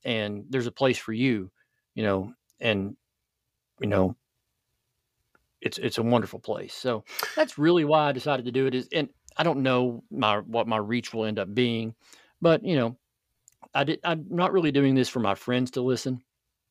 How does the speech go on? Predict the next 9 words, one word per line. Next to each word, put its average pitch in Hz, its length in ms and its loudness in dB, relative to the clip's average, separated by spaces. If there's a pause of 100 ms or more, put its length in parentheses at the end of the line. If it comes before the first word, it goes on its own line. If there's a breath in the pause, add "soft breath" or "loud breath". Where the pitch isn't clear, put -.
(140)
I 175 40 4
really, 208 280 4
truly 143 400 2
do 151 260 2
wanna 147 220 4
kinda 135 240 0
present 131 420 0
and 104 140 -6
portray, 117 580 2